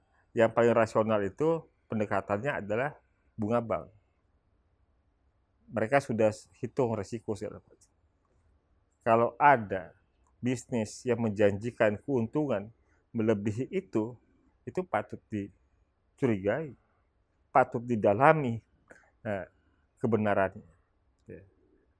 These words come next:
Jadi, ya silahkan aja mau kaya, silahkan saja mau, apa namanya, eh, merasa senang dengan segala kepemilikan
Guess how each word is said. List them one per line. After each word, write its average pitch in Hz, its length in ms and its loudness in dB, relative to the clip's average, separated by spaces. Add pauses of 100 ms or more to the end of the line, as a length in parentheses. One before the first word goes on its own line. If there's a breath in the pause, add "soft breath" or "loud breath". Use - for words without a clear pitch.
(640)
Jadi, 107 640 -4 (400)
ya 135 100 -2
silahkan 175 380 2
aja 220 260 4
mau 143 140 0
kaya, 104 400 0 (480)
silahkan 101 500 -2
saja 120 400 0
mau, 107 400 0 (320)
apa 101 280 -6
namanya, 104 520 -4 (440)
eh, 95 480 0 (720)
merasa 110 280 -2
senang 104 360 -2
dengan 104 200 0
segala 104 320 -2
kepemilikan 104 640 -4